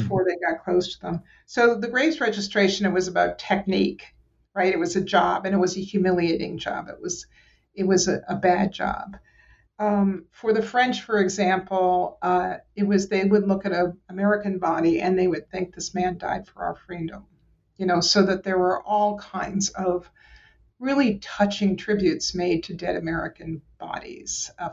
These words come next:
flowers were put on them at great risk, uh, by French citizens. Um, they were very meticulously covered, whereas, uh, German bodies would be just left to rot, and then children would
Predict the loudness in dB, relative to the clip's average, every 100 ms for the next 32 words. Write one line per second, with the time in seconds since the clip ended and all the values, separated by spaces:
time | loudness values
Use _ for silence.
0 | -4 0 2 2 0 -6 -4 0 0 0
1 | -4 -6 -4 0 2 2 0 -2 -6 -14
2 | _ _ -6 -4 -4 -4 -2 -2 -2 -2
3 | -2 -4 -6 -8 -8 -8 -8 -10 -14 -18
4 | _ -20 _ _ -2 0 2 2 0 -2
5 | -2 2 4 2 -2 -6 -6 -2 -2 -2
6 | -4 -6 -8 -12 -14 -6 -6 -6 -12 -16
7 | -20 _ _ -6 0 2 2 0 -4 0
8 | 2 2 -2 0 2 2 0 -2 -2 -2
9 | -2 0 0 -2 -4 -4 -6 -8 -8 -2
10 | 0 0 -2 0 0 0 2 2 2 -4
11 | -8